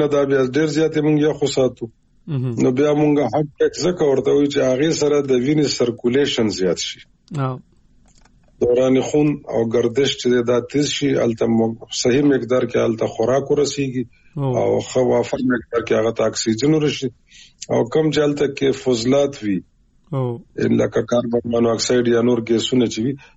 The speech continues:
Speaker 1: هغه د ځان سره بهر کړي او دغسې انسان ته ترې نه، آ، سهولت میلاو شي.
Speaker 2: او.
Speaker 1: ا، دې نه علاوه موږ ورته سټریچنګ اکسرسایز وایو.
Speaker 2: او. چې بدن
Speaker 1: د ملا
Speaker 2: چې دی، هغه دغه
Speaker 1: کش کول.
Speaker 2: کش کوي او قسم کنه غزي، غزونې کول.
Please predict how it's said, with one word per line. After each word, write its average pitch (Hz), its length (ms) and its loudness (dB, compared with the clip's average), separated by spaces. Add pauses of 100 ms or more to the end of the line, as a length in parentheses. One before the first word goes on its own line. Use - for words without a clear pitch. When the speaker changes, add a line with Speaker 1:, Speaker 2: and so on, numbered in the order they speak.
(100)
Speaker 1:
هغه 113 200 0
د 120 120 0
ځان 117 260 0
سره 107 240 0
بهر 104 320 -2
کړي 117 220 -6
او 104 140 0
دغسې 110 360 -2
انسان 107 420 0
ته 107 100 -4
ترې - 200 -6
نه، 131 100 -2 (680)
آ، 98 260 -8 (160)
سهولت 113 640 -2
میلاو 90 240 2
شي. - 180 -8 (520)
Speaker 2:
او. 127 220 -2 (1400)
Speaker 1:
ا، 131 80 2
دې 175 200 2
نه 190 60 2
علاوه 185 260 2
موږ 185 220 2
ورته 170 260 0
سټریچنګ 170 640 0
اکسرسایز 110 640 0
وایو. 80 220 -6 (540)
Speaker 2:
او. 139 280 -10 (1120)
چې - 100 -8
بدن 127 300 0
Speaker 1:
د 143 40 0
ملا 147 320 2
Speaker 2:
چې 160 40 2
دی، 156 60 -2
هغه 147 120 -10
دغه 131 100 -6
Speaker 1:
کش 139 100 -6
کول. 139 600 0
Speaker 2:
کش - 160 -12
کوي 147 280 -6
او 127 100 -6
قسم 123 380 -8
کنه 139 260 -2
غزي، 123 600 0
غزونې 123 580 2
کول. 110 340 -4